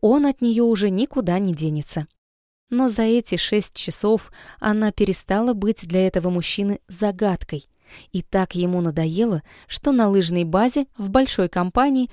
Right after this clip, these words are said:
он просто начал открыто флиртовать с другой. А ведь Юля — очень привлекательная девушка, но у мужчины такова природа. Он охотник, завоеватель. И если одну вершину он уже покорил,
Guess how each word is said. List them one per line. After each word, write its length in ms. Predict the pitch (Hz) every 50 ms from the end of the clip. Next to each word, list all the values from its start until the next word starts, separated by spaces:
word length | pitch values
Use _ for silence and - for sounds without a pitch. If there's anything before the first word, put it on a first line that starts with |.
| - _ _
он 200 | - 202 208 208
просто 420 | - - 240 277 359 - - 233
начал 420 | 208 196 214 247 - - 240 220 - -
открыто 580 | 202 190 - - - 190 190 247 302 - 294 285
флиртовать 760 | - - 180 170 - - - 160 156 151 160 202 - - - -
с 120 | 175 151
другой. 500 | 151 180 175 165 143 156 151 147 147 - - _ _ _ _ _ _ _ _ _ _ _ -
А 100 | 190 180
ведь 260 | 165 175 175 - -
Юля — 420 | 165 151 175 214 233 190 165 160 - - - - - _ -
очень 360 | 220 208 - - - 240 233
привлекательная 760 | - - 240 214 220 220 - 202 196 - - 202 196 196 190 180
девушка, 500 | 165 175 160 151 160 - - - 156 156 _ _ _ - - - - -
но 240 | - 226 254 285
у 40 | 277
мужчины 520 | 254 247 240 - - - - 254 269 294 269
такова 480 | - - 240 - 220 214 185 185 185
природа. 560 | 196 - - 220 220 202 180 175 165 180 180 - - - _ _ _ _ -
Он 160 | 185 185 180
охотник, 680 | 175 170 - - - 185 175 - - 160 151 - - - _
завоеватель. 840 | - 175 180 196 185 180 196 202 196 180 190 180 165 - - 143 - - _ _ _ _ - - - - - -
И 60 | 247
если 500 | 240 220 226 247 220 - - 226 220 -
одну 340 | - 220 220 196 220 226 214
вершину 580 | 180 170 180 - - - - 196 180 165 160 -
он 200 | - 190 180 175
уже 220 | 165 151 - 165
покорил, 540 | 160 - 165 - - 170 180 226 262 226 165